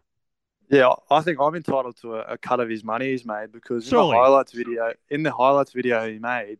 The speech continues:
Speaker 1: I'm
Speaker 2: Yeah.
Speaker 1: the, I'm the little halfback getting palmed off about a hundred times. So <laughs> I should, I should, I'm gonna
Speaker 2: Fuck.
Speaker 1: hit him up for a little check, I reckon.
Speaker 2: Right, be like, "Send me to the Super Bowl." Um, what,
Speaker 1: <laughs>
Speaker 2: what, uh, what's your favorite type of music to listen to? Whether it's in the, um,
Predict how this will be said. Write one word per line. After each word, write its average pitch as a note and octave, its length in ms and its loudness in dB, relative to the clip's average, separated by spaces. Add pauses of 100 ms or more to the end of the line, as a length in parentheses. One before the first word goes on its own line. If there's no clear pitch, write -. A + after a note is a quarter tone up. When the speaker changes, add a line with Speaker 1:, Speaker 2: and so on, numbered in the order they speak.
Speaker 1:
I'm B2 180 -8
Speaker 2:
Yeah. A#2+ 120 0
Speaker 1:
the, A2+ 60 -4
I'm A#2+ 160 -6
the B2+ 60 -6
little A2+ 200 -2
halfback A2+ 500 2
getting - 200 -20
palmed A2+ 320 0
off A#2 180 -2
about A#2+ 180 0
a A#2 40 -6
hundred A2 320 -14
times. G#2+ 420 -18
So A2+ 180 -6
<laughs> - 540 -6
I F3 100 6
should, - 280 -6 (600)
I C#3 120 -6
should, C3+ 200 -6
I'm D#3 180 -2
gonna D3 120 4
Speaker 2:
Fuck. - 20 -4
Speaker 1:
hit D#3 140 0
him D3 100 -4
up D3 200 2
for C#3 80 -4
a C3 60 -4
little B2+ 180 -8
check, D3+ 320 -4
I C3+ 60 -4
reckon. B2+ 340 -8
Speaker 2:
Right, C#3 420 0
be F3 120 0
like, E3 320 0
"Send F3+ 260 -2
me F3 80 -2
to E3+ 80 -4
the E3+ 60 -6
Super E3+ 320 -8
Bowl." C3 280 -6 (260)
Um, D3 460 -2
what, E3+ 320 0
Speaker 1:
<laughs> - 0 -
Speaker 2:
what, G3 220 0 (240)
uh, D3 240 -2
what's E3 200 -6
your G3 80 -6
favorite D#3 380 -6
type D3 240 -8
of C3 100 -16
music A#2+ 480 -6
to A#2 120 -10
listen A#2 280 -6
to? B2+ 180 0
Whether A#2+ 280 0
it's A#2+ 160 -2
in C3+ 220 -2
the, A2+ 400 0 (140)
um, G#2+ 360 -4